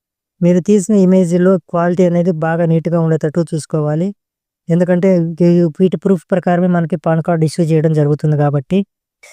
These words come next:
ఒకవేళ మీరు పెట్టే పాన్ కార్డు కనుక సరిగ్గా క్లారిటీ లేకపోతే మీ అప్లికేషన్ అనేది రిజెక్ట్ అవ్వడం జరుగుతుంది.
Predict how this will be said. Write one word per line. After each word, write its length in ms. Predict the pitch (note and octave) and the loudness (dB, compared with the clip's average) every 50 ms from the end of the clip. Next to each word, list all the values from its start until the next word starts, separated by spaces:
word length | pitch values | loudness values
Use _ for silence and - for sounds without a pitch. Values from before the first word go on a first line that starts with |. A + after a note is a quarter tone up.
| _ _ _ _ F3+ | _ _ _ _ -6
ఒకవేళ 360 | E3+ - F#3 F#3 G3 G#3 G#3 | -2 0 2 2 2 2 2
మీరు 260 | F#3+ F#3 F#3 F#3+ F3+ | 2 2 2 2 0
పెట్టే 260 | D#3+ - F3+ E3 - G3 | 0 -2 -2 0 0 -2
పాన్ 260 | E3 - F3 F3+ F3+ - | 0 0 0 0 0 0
కార్డు 200 | - F#3 E3+ F3 | 0 0 0 0
కనుక 360 | F3 F3 F3 D#3 - F#3+ F#3+ | 0 0 -2 -2 -2 -2 -2
సరిగ్గా 380 | - - E3+ D#3+ E3 D3+ F#3 | 0 0 -2 -2 0 0 0
క్లారిటీ 420 | E3 - E3+ E3 E3+ F3 D#3 F3+ E3 | 0 0 0 2 2 2 2 2 2
లేకపోతే 600 | E3 D#3+ D#3+ - E3+ D3+ - E3+ E3 D3+ - G3+ G#3 - _ - - - _ _ - | 2 2 0 0 -4 -4 0 0 -2 0 0 -2 -2 -4 _ -18 -20 -20 _ _ -2
మీ 100 | - E3 E3+ | 0 0 0
అప్లికేషన్ 500 | E3+ - - F3+ - F#3+ F3 - - F3 | 0 0 -4 -2 -2 -2 -2 0 0 0
అనేది 200 | E3+ F3 F#3 F#3 E3+ | 2 2 2 2 2
రిజెక్ట్ 360 | E3 D#3 D3+ E3+ - - F3 | 2 2 0 -2 -2 -2 -2
అవ్వడం 220 | D#3+ D#3+ E3 D#3+ D#3 | 0 0 0 0 2
జరుగుతుంది. 540 | D3+ D3+ D3 D3 C#3+ - D3+ C#3+ D#3 F#3 | 2 2 2 0 0 0 0 0 0 0